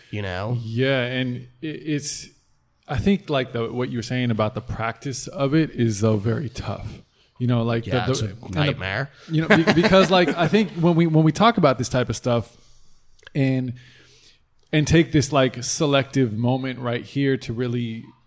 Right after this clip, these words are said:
Speaker 2: think about it, or whether you meditate and give yourself a time in day, it's like, then you hit the routine of your day and you're back to normal. And it's that constant, like, push and pull of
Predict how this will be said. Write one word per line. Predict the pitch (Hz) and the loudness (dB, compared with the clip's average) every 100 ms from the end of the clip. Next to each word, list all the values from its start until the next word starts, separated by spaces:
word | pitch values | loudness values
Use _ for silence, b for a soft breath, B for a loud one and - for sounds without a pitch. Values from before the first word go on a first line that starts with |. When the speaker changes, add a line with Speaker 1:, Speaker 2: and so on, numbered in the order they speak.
| - | -10
Speaker 2:
think | 143 131 | -6 -4
about | 120 120 120 | 2 2 2
it, | 113 | 0
or | 113 | -2
whether | 117 117 | -4 -6
you | 110 | -6
meditate | 117 117 - 120 117 117 | -4 -4 -4 -4 -4 -4
and | 113 107 | -6 -4
give | 123 | -6
yourself | 110 110 120 107 | -6 -8 -8 -8
a | 117 | -8
time | - 127 120 | -4 0 0
in | 113 113 | 0 0
day, | 131 127 117 107 - b b b b - | 2 2 0 -4 -10 b b b b -10
it's | 135 | -6
like, | 123 107 101 | -6 -6 -4
then | 143 151 | -2 2
you | 143 | 2
hit | 123 | 2
the | 131 | 0
routine | 127 120 139 123 | -2 -2 -2 -2
of | 107 | -2
your | 113 | -4
day | 110 113 113 110 | -4 -4 -6 -8
and | 110 | -10
you're | 98 | -6
back | 113 107 | -6 -6
to | - | -8
normal. | 110 107 104 101 - | -10 -8 -10 -10 -6
And | 120 113 | -4 -2
it's | 110 - | -6 -6
that | 117 110 - b b b b b _ - | -4 -4 -10 b b b b b _ -20
constant, | - 135 135 - 127 | -4 0 0 -2 -6
like, | 120 117 - | -6 -8 -4
push | 139 131 117 | -2 0 -2
and | 107 | -4
pull | - 143 135 127 123 | 0 2 4 4 0
of | 117 113 113 107 | -2 0 -2 -4